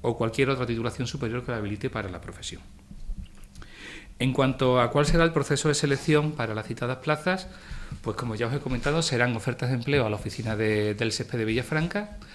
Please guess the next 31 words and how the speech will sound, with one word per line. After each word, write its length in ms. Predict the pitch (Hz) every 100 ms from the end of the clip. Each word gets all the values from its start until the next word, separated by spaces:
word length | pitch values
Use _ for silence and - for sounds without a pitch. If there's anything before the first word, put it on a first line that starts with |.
| - - -
En 220 | - 113
ellas, 500 | 123 143 165 175 - - - - -
eh, 300 | - 113 110 110
la 100 | 110
oficina 380 | 117 123 120
de 200 | 120 120
empleo 280 | 120 123 139
hará 100 | 117
una 160 | 123 127
preselección 760 | 120 - 123 123 156 160 175
de 100 | 127
candidatos 680 | 107 107 113 131 143 185 185 - - - -
en 120 | 120
la 120 | 120
que 100 | 123
los 120 | 110
ordenada-, 600 | 113 110 113 113 - 113
los 160 | 117 107
ordenará 600 | 113 101 104 107 147 160 - - - -
en 160 | 127 123
dos 100 | 120
grupos. 320 | 107 101 95
Un 140 | 101
grupo 280 | 110 123 135
uno, 340 | 151 180 214 214
que 100 | 110
serán 260 | 117 120
demandantes 480 | 117 110 117 131 98
de 80 | 104
primer 260 | 107 113
empleo, 440 | 139 143 156 151